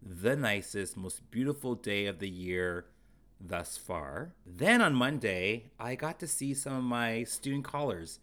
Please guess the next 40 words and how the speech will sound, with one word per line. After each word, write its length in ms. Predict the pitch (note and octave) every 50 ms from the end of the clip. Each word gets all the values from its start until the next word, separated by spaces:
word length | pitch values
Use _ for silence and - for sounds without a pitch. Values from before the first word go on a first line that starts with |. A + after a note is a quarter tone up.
| - - -
in 260 | D3+ E3 E3+ F3 D#3+
person, 840 | - - - D3+ D#3+ E3+ E3 - - G#2 F2+ E2+ E2+ G2 C3 C#3 -
mind 360 | - F#2 F#2 F2+ F2+ F#2 E2+ F#2
you, 340 | F#2 F#2+ G#2 B2 C#3+ C#3 - - - -
for 160 | - - C3+
the 120 | C#3 C3+ C#3
first 520 | C#3 - - D3+ D3+ E3 D#3+ - - -
time 460 | - C#3+ C3 B2+ B2+ B2+ B2 B2 A#2+ -
in 140 | G#2+ G#2+
almost 680 | - - A2 A2 A#2 A#2 A#2 A#2 A2+ A2+ - - - -
two 540 | - - - A2+ G#2+ A2 A2 A2 A2 G#2 - - - - - -
years. 500 | G2 F#2 G2 G2 F#2 D#2+ D2 D2 - -
So 80 | A2+
that 40 | B2
was 140 | B2 B2 C3+
really 160 | D#3 E3 D#3
great 420 | B2 B2+ B2+ B2 A#2 A2 - -
to 120 | - - A2
reconnect 460 | G#2+ A#2+ A2+ - A#2 G#2 G#2+ G2+ -
with 120 | G2+ G2+
some 180 | - A2+ G#2+ G2
of 60 | F#2
our 180 | F#2+ F#2+ F2+ F2+
amazing 720 | F#2 F#2+ F#2+ G#2 G#2+ G#2 G#2+ G#2+ G2+ F2+ G2 G2 F#2+ F#2
students 720 | F2 - - - G2+ F#2 F2+ F#2 F2+ E2+ E2+ - - - - -
in 220 | G#2 G2 F#2+ F#2 F2+
our 200 | F2+ F2+ F2 - -
office. 540 | E2 E2 - - B2+ C3+ D#3+ - - - - - - - - - - - -
Then 300 | - G#2 F#2+ A#2+ D3+ F#3+
on 220 | F#3+ F#3 F#3 F3+ E3+
Wednesday, 520 | E3 E3 F3 F3 D#3+ C3+ A#2+ D3 C#3+ D3
we 200 | C#3 C3+ C#3+ D3
had 200 | C3+ D3 C#3+ C#3+
our 140 | C#3+ C#3+ C#3
Live 260 | C3+ C3 C3 C3+ C3+
at 160 | C#3 C3 C3+
Five, 420 | - C3+ B2+ B2+ C3 C3+ C#3 C3+ C#3 -
and 220 | A#2 A#2+ B2 B2+
it 240 | C3 C#3 D#3+ - -
was 340 | A#2+ C3 C#3+ C#3+ C3+ - -